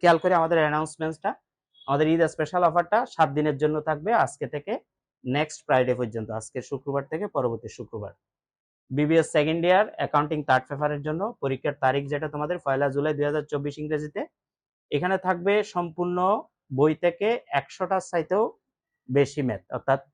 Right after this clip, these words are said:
একশো ষাটটা ম্যাথ থাকবে, সাথে থিওরি সাজেশনগুলো থাকবে। তো ম্যাথগুলো কিন্তু যে আমরা শুধু প্রশ্ন দিব তা নয়, ম্যাথগুলো যে একশো ষাটটা সাজেশন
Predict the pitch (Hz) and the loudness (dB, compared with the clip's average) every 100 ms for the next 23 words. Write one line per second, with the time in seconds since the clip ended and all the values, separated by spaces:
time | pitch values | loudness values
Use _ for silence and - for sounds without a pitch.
0 | _ _ - 131 - 156 170 170 175 170 | _ _ -8 -8 -6 -4 -4 -2 -2 -2
1 | 156 165 156 190 302 _ _ _ _ - | -2 -2 -2 -2 -4 _ _ _ _ -6
2 | - - 139 170 - 175 170 196 160 139 | -4 2 2 2 -2 -2 2 0 0 0
3 | 127 139 127 120 110 104 101 107 _ _ | -2 -4 -4 -4 -4 -6 -6 -16 _ _
4 | _ _ _ _ _ _ _ _ 127 135 | _ _ _ _ _ _ _ _ 0 4
5 | 151 147 175 202 226 208 190 151 214 165 | 2 2 2 2 2 2 4 4 4 6
6 | 147 151 170 190 185 - 156 - 202 196 | 6 6 2 2 0 4 4 4 0 0
7 | 190 156 131 127 120 117 135 123 147 190 | 0 2 2 2 -2 0 -2 -4 -2 -2
8 | 156 151 135 175 160 165 - 160 143 151 | 2 0 0 -10 -6 -4 -4 -4 -4 -4
9 | - | -8